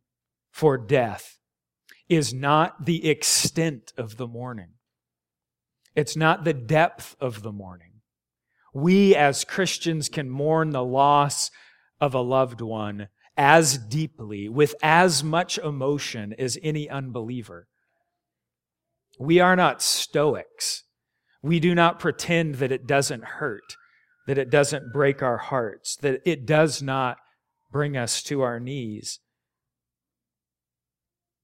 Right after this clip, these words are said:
There's one word of difference, and that is hope. It hurts us just as much as it hurts anyone else, perhaps even more because we love more tenderly.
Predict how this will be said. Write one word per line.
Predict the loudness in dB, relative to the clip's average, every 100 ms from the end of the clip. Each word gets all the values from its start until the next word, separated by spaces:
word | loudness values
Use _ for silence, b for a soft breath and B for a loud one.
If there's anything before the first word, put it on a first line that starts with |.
| _ _ _ _
There's | -8 -6 -8
one | -6 -2 0 -2
word | -2 -2 -2
of | -4 -8
difference, | -10 -10 -16 -20 -16 -16 -16 _ _ _ _ _ -10
and | -8
that | -6 -6
is | -8 -12
hope. | -14 -12 -12 -12 -16 _ _ _ _ _ _ _ _ _ _ _
It | 0 0
hurts | 0 -2 -2 -2 -2
us | 0 0 -2
just | -6 -6 -6
as | -8 -6
much | -6 -6 -10
as | -10
it | -10
hurts | -8 -8 -10
anyone | -10 -10 -10
else, | -10 -12 -14 -14 -16 _ _ _ _ _ _ _ _ _ _ _ _
perhaps | -6 0 0 -2
even | -8 -8 -10
more | -10 -8 -8 -8
because | -10 -12 -8 -8
we | -8
love | -8 -4 -4 -4 -6
more | -10 -12
tenderly. | -12 -12 -12 -8 -10 -10 -14 -16